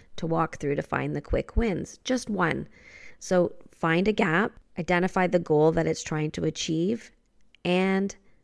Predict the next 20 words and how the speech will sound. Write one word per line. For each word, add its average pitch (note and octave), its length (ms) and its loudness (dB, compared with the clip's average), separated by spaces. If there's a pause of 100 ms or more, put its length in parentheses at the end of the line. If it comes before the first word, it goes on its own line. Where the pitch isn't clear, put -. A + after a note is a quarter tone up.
(120)
then F#3+ 480 2
we're F#3 180 0
going E3+ 440 0
to D#3+ 540 0 (360)
ask G3 280 2
ourselves, D#3 600 -2 (320)
what C4+ 260 2
do C#4+ 140 6
they A3+ 160 6
need F#3+ 220 2
to F3+ 100 0
go E3+ 280 6
from D#3 520 -4
their - 160 0
present E3+ 400 0
state D#3+ 320 0
to - 100 0
their D3 160 -2
future G3+ 380 0
state, F3 440 0